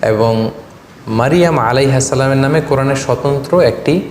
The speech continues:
সূরা এসেছে। আমরা জানি কোরআনে একশো চোদ্দটি সূরা, এর মধ্যে একটি নার-, একজন নারীর নামে কোরআনে একটি সূরা ডেডিকেট করা হয়েছে, আর সেটা হচ্ছে সূরাতু মারিয়াম, সেটা ঈসা আলাইহিস সালামের মায়ের নামে সূরা।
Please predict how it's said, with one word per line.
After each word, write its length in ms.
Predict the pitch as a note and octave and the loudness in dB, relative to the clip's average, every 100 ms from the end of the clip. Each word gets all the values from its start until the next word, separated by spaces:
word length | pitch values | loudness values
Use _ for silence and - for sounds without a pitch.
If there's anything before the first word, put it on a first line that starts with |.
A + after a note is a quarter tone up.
| - | -12
সূরা 340 | - - C3 | -4 0 2
এসেছে। 480 | G2+ F#2 - - - - | 2 0 -4 -6 -8 -6
আমরা 160 | C3 A#2 | -2 0
জানি 200 | A2+ A#2 | 2 0
কোরআনে 300 | A#2 A#2+ A#2+ | 0 0 0
একশো 160 | A2+ B2+ | -2 -2
চোদ্দটি 400 | D#3 D3+ D#3 C#3 | 0 0 0 0
সূরা, 340 | - A#2+ C#3 - - - - - - | 0 0 0 -2 -10 -16 -18 -12 -2
এর 120 | A2+ | 0
মধ্যে 340 | A#2+ A#2 C3+ - | 0 0 -2 -2
একটি 760 | C#3+ D3+ - - F3+ F3 F3+ - | -4 -6 -12 -4 0 2 2 0
নার-, 320 | B2+ B2 B2 - | 0 2 0 -2
একজন 320 | B2+ B2+ D3+ | -2 0 2
নারীর 300 | D#3+ D3 D3 | 2 2 2
নামে 260 | D3+ C#3+ C3+ | 2 2 0
কোরআনে 300 | C3+ B2 A#2 | 2 0 0
একটি 180 | G#2+ A2 | 0 -2
সূরা 220 | - A2 | 0 0
ডেডিকেট 380 | G#2+ G#2+ G#2+ G#2 | 2 0 -2 -2
করা 200 | - G#2 | 0 0
হয়েছে, 360 | G#2+ G#2+ - | 2 0 0
আর 60 | C3+ | -2
সেটা 220 | - A2+ | -2 0
হচ্ছে 180 | A#2+ - | 0 0
সূরাতু 320 | - C3+ C3 | 0 0 2
মারিয়াম, 360 | C3+ D3 C#3 G2 F#2+ - - - - - - - - | 2 2 2 0 -6 -12 -20 -20 -20 -20 -20 -16 -6
সেটা 280 | F#2 A#2 F3+ - - | -2 -2 -6 -10 -8
ঈসা 220 | B2 A2+ | -4 -2
আলাইহিস 200 | B2 A#2+ | -2 -2
সালামের 220 | C3 C3 C3 | 0 0 0
মায়ের 260 | B2+ E3 | 0 0
নামে 240 | C#3 G#2+ F#2 | 0 -2 -2
সূরা। 260 | - G2+ | -2 -4